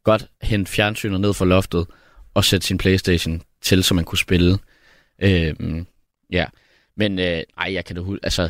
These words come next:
jeg, jeg husker det også som om, at efter, altså, da jeg flyttede hjemmefra, <clears throat> så har jeg bagefter haft tænkt, at, at jeg var faktisk glad for, at jeg har, jeg er glad for, at mine forældre har haft givet det her til mig. Ikke meget, altså, min mor og meget har haft givet den her opvækst til mig, og ligesom lært mig de her ting.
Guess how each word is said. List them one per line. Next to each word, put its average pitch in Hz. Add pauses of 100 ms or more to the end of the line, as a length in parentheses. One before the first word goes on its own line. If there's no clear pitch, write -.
(120)
jeg, 101 (120)
jeg 104
husker 135
det 92
også 107
som 101
om, 107
at 85 (400)
efter, 113
altså, 98
da 98
jeg 95
flyttede 101
hjemmefra, 113 (460)
<clears throat> -
så -
har 127
jeg 110
bagefter 170
haft 101
tænkt, 113
at, - (220)
at - (120)
jeg 117
var 113
faktisk -
glad 131
for, 113
at 107
jeg 117
har, 120 (140)
jeg 123
er 120
glad 143
for, 139
at 117
mine 110
forældre 143
har 107
haft 101 (120)
givet 135
det 110
her 98
til 95
mig. 104
Ikke 101
meget, 104
altså, 85 (420)
min 110
mor 110
og 123
meget 104
har 101
haft -
givet 113
den 107
her 98
opvækst 98
til 113
mig, 123
og 117
ligesom 104
lært 113
mig 90
de 104
her 101
ting. 156